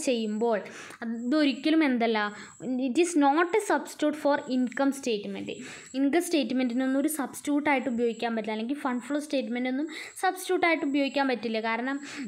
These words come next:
ഇത് ക്യാഷിൻ്റെ കാര്യങ്ങൾ മാത്രമേ എടുക്കുള്ളൂ. അതുകൊണ്ട് തന്നെ ഇൻകം സ്റ്റേറ്റ്മെന്റിന് പകരമൊന്നും പ്രിപ്പയർ ചെയ്യാൻ പറ്റിയൊരു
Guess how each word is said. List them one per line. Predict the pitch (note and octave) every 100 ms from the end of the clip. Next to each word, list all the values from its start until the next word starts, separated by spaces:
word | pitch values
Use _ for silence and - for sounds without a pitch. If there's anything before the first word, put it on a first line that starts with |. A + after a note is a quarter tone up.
| - C4
ഇത് | A#3+ D4+
ക്യാഷിൻ്റെ | D4+ A#3+ A#3 C4 C#4+
കാര്യങ്ങൾ | C4+ B3 B3+ B3+
മാത്രമേ | A3+ A3+ A3 B3 C4+
എടുക്കുള്ളൂ. | A#3 G#3+ A3+ G#3
അതുകൊണ്ട് | A3 A#3+ C4+
തന്നെ | B3+ D#4 D#4+ C4+ A3
ഇൻകം | B3+ A#3+ D4
സ്റ്റേറ്റ്മെന്റിന് | D4+ A#3 B3 C4 C#4
പകരമൊന്നും | C4+ A3+ G#3+ C4+ D#4+ C#4 D4 D4 - - - _ _ _ _ -
പ്രിപ്പയർ | A#3 A#3+ G#3 B3+
ചെയ്യാൻ | C#4 B3+ B3+
പറ്റിയൊരു | A#3+ A3 C4